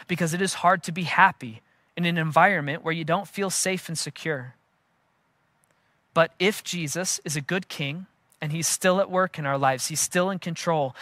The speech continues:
then that means even in hardship and suffering, we can have some sense of safety and security, because it would mean that Jesus is not asleep at the wheel.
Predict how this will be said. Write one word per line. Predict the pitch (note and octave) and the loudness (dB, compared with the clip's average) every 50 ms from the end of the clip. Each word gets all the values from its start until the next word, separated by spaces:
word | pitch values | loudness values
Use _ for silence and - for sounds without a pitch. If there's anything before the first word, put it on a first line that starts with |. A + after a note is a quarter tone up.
| - - - | -16 -12 -6
then | - D#3+ | -2 2
that | E3+ F#3 G#3 G#3 G#3 | 4 4 4 4 2
means | F#3 F3+ F3 E3 - - _ | -2 -2 -2 -2 -4 -4 _
even | - G3 G#3 F#3+ A#3 A3+ A3+ A3+ | 0 0 2 2 2 0 0 -2
in | - F3+ D#3+ | -4 -4 -6
hardship | C#3+ - F#3 G3 F#3+ E3 - - E3+ D3 - | 0 4 4 4 4 4 0 -6 -6 -8 -6
and | D3+ C#3+ | -4 -4
suffering, | - - F#3+ G3 F#3+ - E3 D3 C#3+ C#3 C#3 - - - - - - | -2 0 0 0 -2 -4 -6 -6 -6 -6 -8 -12 -14 -18 -10 -6 -4
we | F#3+ | -4
can | - F#3+ F3+ | -2 -2 0
have | F3 G3+ G3 F3 | 2 2 2 2
some | - - A3 A#3 A3+ F#3 | 2 0 0 0 0 0
sense | - - - G3+ G#3+ G3+ - - | 0 0 2 2 2 0 0 -2
of | - D#3+ C#3+ | -4 -4 -4
safety | - - - F3+ F#3 F3 - - - D3+ C#3 - | -2 0 2 2 0 0 -4 -8 -8 -8 -8 -8
and | - C#3+ C3+ | -8 -8 -6
security, | - C#3 - - - E3+ E3+ D#3+ D3 C3 B2+ B2+ A#2+ _ _ _ _ _ _ _ _ _ _ _ _ _ _ _ _ _ | -6 -6 -6 -4 -2 0 0 0 -2 -4 -8 -14 -16 _ _ _ _ _ _ _ _ _ _ _ _ _ _ _ _ _
because | - E3+ - F#3+ F#3 D#3+ | -6 -2 0 2 2 2
it | F#3 G3 | 2 0
would | F3 F3 E3 D3 | 0 -2 -2 0
mean | D#3+ F#3 G#3 A3 G3+ F3+ | 0 0 2 2 2 0
that | E3 D#3 D3 | -2 -4 -4
Jesus | - F3+ G3 F#3+ E3+ E3 D#3 - | -2 -2 -2 0 0 -2 -2 -2
is | - E3 D3 - B2 | -2 -4 -4 -4 -4
not | B2 D3+ E3+ F3+ - - | 0 4 4 4 4 4
asleep | - F3+ - - - F3 F3+ E3 - - | 2 -2 0 0 -2 -2 -4 -4 -6 -6
at | - D3 - | -8 -6 -4
the | D#3+ | -4
wheel. | D#3 D#3+ A3 A#3 D#3 A#2 A2 B2 A#2+ | -4 -2 -2 -2 -4 -4 -8 -10 -16